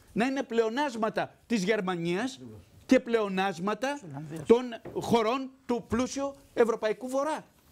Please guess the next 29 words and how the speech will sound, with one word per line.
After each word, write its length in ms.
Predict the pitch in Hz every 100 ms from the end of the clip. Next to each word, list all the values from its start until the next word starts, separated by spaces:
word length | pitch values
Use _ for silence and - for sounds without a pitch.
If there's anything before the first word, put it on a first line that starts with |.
| _ _ _ - -
Επίσης, 580 | - 262 330 330 240 -
το 80 | -
ευρώ 420 | 254 170 190 143 _ _ -
δεν 200 | 294 320
είναι 160 | 294
ίδιο 260 | 294 240 220
στη 120 | 214
Γερμανία, 460 | 190 190 185 185 170
κύριε 260 | 170 165
Λιάτσο, 460 | 156 165 156 147 120 - _
και 160 | - 247
ίδιο 260 | 240 180 180
στην 180 | 185
Ελλάδα 460 | 170 151 143 117 117 - -
ή 120 | 220
σε 100 | 208
άλλες 220 | 202 185
χώρες 220 | 185 190
του 100 | -
φτωχού 260 | 156 156 170
Ευρωπαϊκού 480 | 170 147 151 147 151
Νότου. 420 | 139 123 139 147 _ _
Δεν 140 | - 330
είναι 80 | 277
το 120 | 269
ίδιο. 360 | 214 135 156 - _
Η 100 | 247
Δα-, 240 | 214 220 214
η, 440 | 180 175 135 120